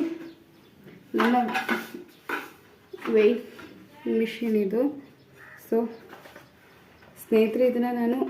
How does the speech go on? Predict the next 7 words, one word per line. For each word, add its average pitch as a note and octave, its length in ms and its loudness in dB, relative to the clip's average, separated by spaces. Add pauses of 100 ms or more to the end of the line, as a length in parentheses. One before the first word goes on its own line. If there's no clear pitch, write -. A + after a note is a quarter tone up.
(220)
ಆನ್‌ಲೈನಲ್ಲಿ A#3+ 600 6 (100)
ತರಿಸ್ಕೊಂಡಿದ್ದು. A3 760 2 (800)
So A#3 100 -2 (240)
ಮೀಶೋಲಿ A#3+ 640 4 (1400)
ತುಂಬ B3+ 140 4 (180)
ಚೆನ್ನಾಗಿದೆ, A#3+ 580 2 (2750)
ತರಿಸ್ಕೊಂಡು C4 540 2